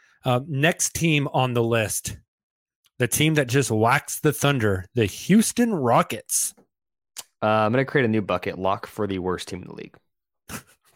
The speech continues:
Speaker 1: Fair. Um, they beat Oklahoma City's ass. Like, there's no, like, skirting around it. We've talked about this before, Nick. That's an A A U team. Like,
Speaker 2: Yeah.
Speaker 1: as far as structure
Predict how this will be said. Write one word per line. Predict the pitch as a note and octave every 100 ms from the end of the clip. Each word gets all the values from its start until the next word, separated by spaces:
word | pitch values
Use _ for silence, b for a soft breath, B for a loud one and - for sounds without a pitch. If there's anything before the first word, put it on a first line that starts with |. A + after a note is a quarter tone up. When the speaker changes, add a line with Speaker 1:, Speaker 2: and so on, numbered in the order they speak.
| _ _
Speaker 1:
Fair. | - - G2 G#2 b b b b _ _ _ _ -
Um, | C3+ B2 A#2 G#2+ F#2+ _ _ _ _ _ _ _ _ - - -
they | D3 C#3+ E3+
beat | B2+ B2+ A#2+
Oklahoma | - A2+ G#2
City's | - G2+ G#2
ass. | F#2+ G2 - _ -
Like, | G#2+
there's | - A2+ A2
no, | A2 G#2+ A2 A2+ _ _
like, | - G#2 -
skirting | - - A#2+ A2+
around | G#2+ G2+ G#2+
it. | C3 _ _ _ _ _ _ _ _ _ _ _ _ _ -
We've | D3+ F#3+
talked | C3 A#2+ B2
about | G#2+
this | - G2+
before, | - A#2
Nick. | G#2 G#2+ - D2 -
That's | D3 D3+ F3
an | F#3+ -
A |
A | C3 C3
U | A#2+ A2
team. | G#2 G#2 - _ -
Like, | A#2+ G#2+
Speaker 2:
Yeah. | -
Speaker 1:
as | B2+
far | - E3+
as | C#3
structure | - - A#2+ - D3+ D3